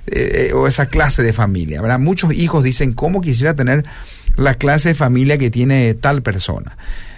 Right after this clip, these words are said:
Eh, y de por ahí, una, un gran porcentaje de los oyentes, este, no están conformes o algo no le gusta de su familia.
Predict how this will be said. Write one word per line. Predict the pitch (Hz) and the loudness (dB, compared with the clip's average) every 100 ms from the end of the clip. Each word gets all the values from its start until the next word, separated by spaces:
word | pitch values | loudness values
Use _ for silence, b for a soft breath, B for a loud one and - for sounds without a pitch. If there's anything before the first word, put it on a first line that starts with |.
| B | B
Eh, | - 117 107 104 - - | 0 2 2 2 -2 -4
y | 143 143 147 | -2 2 2
de | 143 | 2
por | 151 139 | 2 2
ahí, | 175 214 220 | 4 0 0
una, | 180 180 | 0 2
un | 160 165 | 2 2
gran | 156 190 214 | 4 4 2
porcentaje | 208 190 170 143 123 147 160 | 0 -2 0 0 2 0 2
de | 170 | 2
los | 160 | 2
oyentes, | 131 120 123 147 143 - - | 4 2 2 2 -2 -2 -6
este, | 120 117 120 | -6 -2 0
no | 135 | 0
están | 156 165 156 | 0 -2 -2
conformes | 147 117 - 175 113 110 - | -2 2 4 4 2 -2 -4
o | 131 131 - | -4 -4 0
algo | 185 196 190 | 2 2 2
no | 160 143 | 2 2
le | 160 135 | 2 0
gusta | 139 143 131 | 0 -2 -4
de | 113 | -2
su | 107 | -2
familia. | 104 80 - | -2 -2 -4